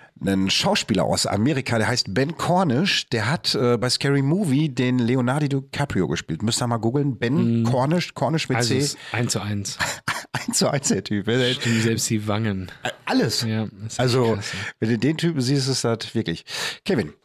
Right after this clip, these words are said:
Speaker 1: wir gehen in die letzte Minute. Möchtest
Speaker 2: Ja.
Speaker 1: du, möchtest du vor deinem Urlaub noch irgendwas loswerden?
Speaker 2: Ja, ich hoffe,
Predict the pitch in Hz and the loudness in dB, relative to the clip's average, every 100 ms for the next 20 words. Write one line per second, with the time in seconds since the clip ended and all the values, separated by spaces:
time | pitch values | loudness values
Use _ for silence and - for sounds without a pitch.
0 | _ 98 123 110 101 - - 104 98 92 | _ -2 2 2 2 0 -2 0 0 -2
1 | 78 - _ _ _ _ _ 110 131 120 | -4 -10 _ _ _ _ _ -2 0 0
2 | 113 107 120 - - 117 113 104 98 82 | 0 0 -2 -2 0 0 0 0 0 0
3 | 87 92 117 117 110 - 92 92 82 78 | 0 0 -2 -2 -4 -2 -4 -4 -8 -10
4 | - _ _ _ _ _ _ _ 123 123 | -12 _ _ _ _ _ _ _ -2 0
5 | 131 - 139 147 135 123 117 | 0 0 0 2 2 2 0